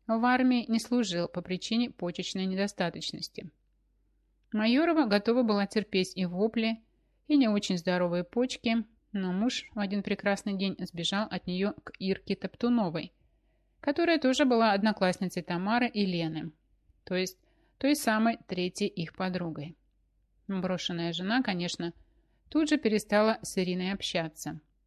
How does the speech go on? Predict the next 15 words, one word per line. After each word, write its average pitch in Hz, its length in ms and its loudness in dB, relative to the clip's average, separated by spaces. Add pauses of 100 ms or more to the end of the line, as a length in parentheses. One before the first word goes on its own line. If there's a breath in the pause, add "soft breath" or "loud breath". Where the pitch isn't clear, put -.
(200)
но 180 260 -4
затем 285 400 0
отношения 233 560 0
их - 240 -8
возобновились 185 800 -4
с - 140 -16
новой 180 240 -4
силой, 170 440 -4 (800)
потому 294 340 6
что 277 200 4
блудный 233 420 4
муж 214 340 2
бросил 185 480 0
и 185 120 -2
Топтунову, 214 680 2